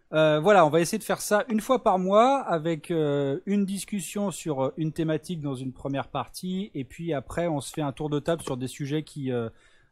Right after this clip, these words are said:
nous, nous font réagir. Donc on va, dans un deuxième temps, euh, laisser la parole à chacun aussi pour qu'il puisse donner un sujet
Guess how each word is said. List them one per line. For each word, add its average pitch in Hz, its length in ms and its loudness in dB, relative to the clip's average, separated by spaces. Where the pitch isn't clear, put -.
nous, 120 580 -6
nous 127 100 -6
font 214 180 0
réagir. 170 640 2
Donc 139 240 -6
on 135 100 -4
va, 156 540 -2
dans 127 260 -8
un 117 120 -6
deuxième 120 300 -6
temps, 143 380 -4
euh, 107 160 -8
laisser 127 240 -8
la 127 100 -4
parole 135 260 0
à 123 60 -2
chacun 127 320 -6
aussi 143 300 -6
pour - 380 -12
qu'il 131 180 -8
puisse 175 400 -6
donner 151 400 -2
un 180 100 -2
sujet 196 380 -2